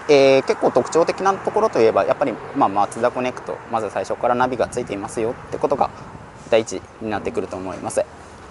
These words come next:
で、それ以外はですね、やっぱりシーエックスエイト、結構走行関係、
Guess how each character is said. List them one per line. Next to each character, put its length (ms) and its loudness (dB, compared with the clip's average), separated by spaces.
で、 240 2
そ 120 2
れ 100 6
以 40 2
外 160 6
は 140 4
で 80 -2
す 100 -12
ね、 140 0
や 80 -2
っ 40 -6
ぱ 100 -4
り 100 -4
シ 140 -2
ー 20 2
エ 20 2
ッ 20 -18
ク 60 -12
ス 100 -2
エ 40 4
イ 60 0
ト、 160 -4
結 120 -6
構 240 0
走 200 2
行 120 0
関 140 2
係、 200 -2